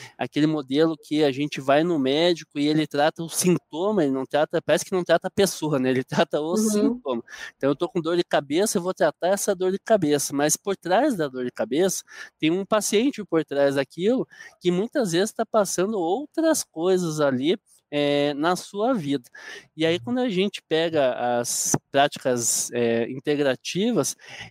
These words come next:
Speaker 1: ela visa, sim, tratar a pessoa e, claro, é, muitas vezes o, a, a doença que a pessoa tá tendo também. E ela trata principalmente nesses três pontos que você colocou muito bem,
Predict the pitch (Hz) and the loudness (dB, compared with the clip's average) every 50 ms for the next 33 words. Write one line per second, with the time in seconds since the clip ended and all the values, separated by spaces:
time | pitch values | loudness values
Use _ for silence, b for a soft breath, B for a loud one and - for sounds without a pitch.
0 | B - 135 143 156 170 160 143 131 143 170 214 226 214 240 202 - - 190 196 | B -2 0 2 2 2 0 0 -4 -4 -4 -2 0 0 0 0 0 0 0 0
1 | 202 - - 175 170 160 156 - _ - - 147 151 151 139 131 131 - _ - | -2 -2 0 2 2 2 2 0 _ -2 0 2 2 2 2 0 -2 -6 _ -2
2 | - 147 185 254 _ _ - 302 277 202 - - - - - 170 196 240 285 302 | 2 2 2 2 _ _ -2 -2 0 0 -2 -4 -8 -8 -6 -4 0 2 4 4
3 | 285 226 220 233 - - - 202 196 208 208 170 - _ _ _ - 123 123 123 | 2 2 -4 -8 -8 -4 -2 0 0 0 0 -4 -8 _ _ _ -6 -2 0 2
4 | 123 123 123 123 123 143 139 165 151 143 139 147 147 151 160 165 165 165 165 - | 2 2 0 0 -2 -4 -2 -2 0 2 2 2 2 0 -2 -2 -2 -2 -4 -2
5 | 135 147 147 147 147 139 131 143 143 143 151 147 147 156 175 180 - - - 185 | 0 0 2 2 2 0 0 -2 -2 -2 -2 -2 0 0 0 -2 -4 -4 -4 -2
6 | 180 - 175 165 - - 160 160 - 165 156 - 147 143 151 - 214 208 180 139 | 0 0 0 0 0 -2 -2 0 0 0 0 0 -2 -2 -2 0 0 0 2 0
7 | 131 - B B B B B B B - 151 165 185 202 220 214 - - 175 180 | 0 -2 B B B B B B B -4 -2 0 2 2 2 0 -2 -2 0 0
8 | 196 202 - - - - 214 262 320 302 - - - - 208 185 185 196 202 - | 0 0 0 -4 -6 -2 0 2 2 2 0 -4 -2 -2 0 0 0 0 -2 -2
9 | 202 196 202 190 - - - - - 185 220 302 - - - - 190 196 208 196 | 0 0 0 0 -2 -6 -8 -4 -2 0 2 2 0 0 -2 -2 -2 -2 -2 -2
10 | - - 208 185 185 170 - - 180 - - 180 175 - - 180 180 190 190 170 | -2 -4 -2 0 0 0 2 0 0 0 0 -4 -4 -4 -2 -2 0 0 -2 -2
11 | 143 147 156 156 170 202 233 - _ - 269 202 151 139 123 | -4 -2 0 2 2 2 0 -2 _ -2 4 6 6 6 4